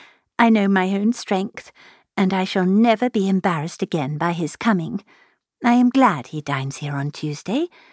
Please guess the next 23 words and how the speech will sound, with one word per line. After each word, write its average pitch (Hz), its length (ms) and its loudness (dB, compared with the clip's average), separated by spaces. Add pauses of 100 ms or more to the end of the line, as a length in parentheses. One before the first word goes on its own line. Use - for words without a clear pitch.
(280)
It - 220 -4
will 175 100 0
then 175 260 -2
be 165 220 -6
publicly 202 580 0
seen 175 460 -2 (300)
that 160 180 -4
on 156 160 -2
both 285 340 2
sides 175 540 -4 (300)
we 226 220 4
meet 208 380 0 (120)
only 170 440 -2
as 185 220 -2
common 208 440 0 (120)
and 175 180 -2
indifferent 233 640 0
acquaintance." - 800 -8 (480)
"Yes, 262 460 2 (480)
very 392 360 6
indifferent 247 640 4
<laughs> 240 60 6
indeed," 254 640 2